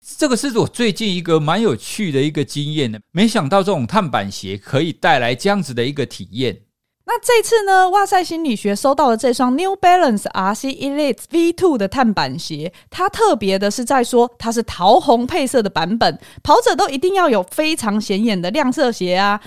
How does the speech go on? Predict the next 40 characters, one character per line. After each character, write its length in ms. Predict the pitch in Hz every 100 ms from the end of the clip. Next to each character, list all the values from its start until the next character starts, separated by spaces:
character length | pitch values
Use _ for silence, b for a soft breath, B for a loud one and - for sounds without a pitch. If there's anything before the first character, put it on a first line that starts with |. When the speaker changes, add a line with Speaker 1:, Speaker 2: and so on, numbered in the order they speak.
| B B
Speaker 2:
那 100 | 403
这 220 | 427 427
次 180 | - 403
他 140 | 339
们 100 | 359
还 120 | 233 208
特 260 | - 349
别 160 | 208 208
进 240 | - 285
了 80 | 190
这 140 | 202
个 40 | 190
叫 160 | 233
做 220 | 220 220 -
二 160 | 370 247
一 180 | 254 254
的 80 |
宽 260 | 202 - 330
楦 300 | 339 370 240
版 240 | 185 180 208
本， 200 | 185 135 B B
非 200 | 392 415
常 240 | 330 220
适 200 | 226 294
合 160 | 233 190
亚 180 | 180 156
洲 160 | 214
人 160 | 226 175
的 80 | 175
脚 240 | 185 147
型， 260 | - 165 160 B B B
全 320 | 226 220 320
球， 320 | - 196 175
就 100 | 349
是 80 | 349
全 260 | - 190
世 220 | 202 262 208
界 260 | 233 190 -
只 180 | 226
有 80 | 254